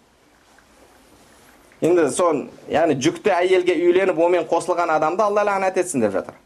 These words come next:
Мағынасы осы. Әлгі оқып алды да, оны ешқандай, оның шархында қараған жоқ, басқасында қараған жоқ.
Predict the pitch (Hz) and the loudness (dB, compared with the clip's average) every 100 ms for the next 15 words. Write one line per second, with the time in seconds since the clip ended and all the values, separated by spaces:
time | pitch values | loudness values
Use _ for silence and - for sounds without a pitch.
0 | _ _ _ _ _ _ _ _ 120 139 | _ _ _ _ _ _ _ _ -4 -2
1 | 156 165 196 170 - 80 - _ _ _ | -2 -2 -2 -2 -2 -8 -10 _ _ _
2 | _ _ _ _ _ _ _ _ _ - | _ _ _ _ _ _ _ _ _ -20
3 | _ _ - - 147 160 175 165 147 170 | _ _ -20 -8 -4 -2 0 0 2 0
4 | 170 165 160 190 180 151 147 - 156 156 | 0 -2 0 0 0 0 -2 -4 -2 0
5 | 143 123 135 139 151 156 151 151 151 151 | 0 0 -4 -2 -2 0 0 0 0 -2
6 | 147 - - - _ 135 156 151 151 151 | -4 -10 -20 -20 _ -4 -2 -4 -2 0
7 | 143 143 143 170 - | 0 0 0 -4 -6